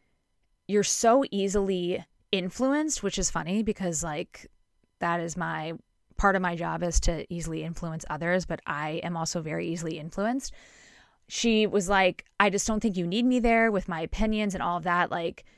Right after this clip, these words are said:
at the end of the day, this is such a personal thing. And so you need to go and try them on and see and, like, pay attention to how your gut reacts." So I went by myself and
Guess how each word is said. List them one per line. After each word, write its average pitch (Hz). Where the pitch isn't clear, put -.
at 208
the 196
end 202
of 196
the 196
day, 185
this 185
is 185
such 190
a 190
personal 185
thing. 175
And 202
so 180
you 202
need 226
to 214
go 170
and 185
try 175
them 180
on 170
and 185
see -
and, 190
like, 175
pay 190
attention 185
to -
how 175
your 180
gut -
reacts." -
So -
I 202
went 202
by 262
myself 180
and 170